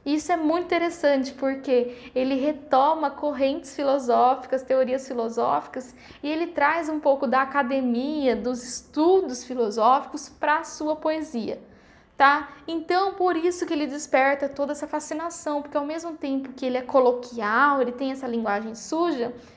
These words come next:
ele também tem uma linguagem acadêmica, uma linguagem refinada, tá? Ele tem um estilo extremamente dramático, extremamente pessimista, tá? Isso incomoda, ok? Isso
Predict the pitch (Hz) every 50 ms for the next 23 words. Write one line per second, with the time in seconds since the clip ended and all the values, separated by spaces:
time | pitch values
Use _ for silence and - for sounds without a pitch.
0 | - - 277 294 294 294 320 302 285 277 269 277 269 269 269 269 269 262 254 247
1 | 247 254 247 262 254 - 285 269 240 233 247 254 262 254 247 240 240 240 247 247
2 | 247 247 247 247 240 254 254 262 247 262 247 247 - 294 269 226 - - - -
3 | - - - - - - - - - - - - 208 226 277 294 - - - -
4 | - - - - - - 294 311 339 330 359 349 349 349 339 - - - 330 311
5 | 302 269 240 226 196 240 - - - - - - - - _ - - - - -
6 | - - _ - 285 285 262 262 262 247 233 226 233 214 202 214 202 202 202 208
7 | 208 226 - - - - - 240 240 - - 240 - - - - _ - - 302
8 | 294 294 277 269 269 240 233 233 226 233 - 208 208 - - 220 196 202 214 226
9 | 233 226 - - 269 254 262 262 262 - - - - - _ _ - 233 226 233
10 | 247 247 247 247 - - - 262 262 269 269 - 269 269 269 262 254 254 254 208
11 | 226 214 185 196 202 208 214 214 208 226 233 240 247 262 - - - - - -
12 | - _ - 233 233 - - 269 254 254 269 269 247 240 - - 262 269 285 269
13 | 269 - - - - - 262 247 233 240 240